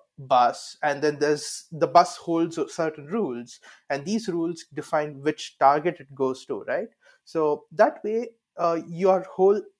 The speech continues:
uh, orchestration or your whole, uh, choreography of the term, of choreography of, uh, the event itself is from a specific source to a destination via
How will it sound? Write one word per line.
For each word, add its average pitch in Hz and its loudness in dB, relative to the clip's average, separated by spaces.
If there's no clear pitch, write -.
uh, 143 4
orchestration 202 0
or 160 4
your 160 6
whole, 175 4
uh, 139 0
choreography 190 6
of 165 2
the 156 -2
term, 156 0
of 135 -2
choreography 190 8
of, 156 6
uh, 117 6
the 147 -2
event 185 2
itself 147 2
is 135 0
from 143 2
a 143 6
specific 165 -2
source 180 -4
to 143 -4
a 131 -2
destination 214 -6
via 185 8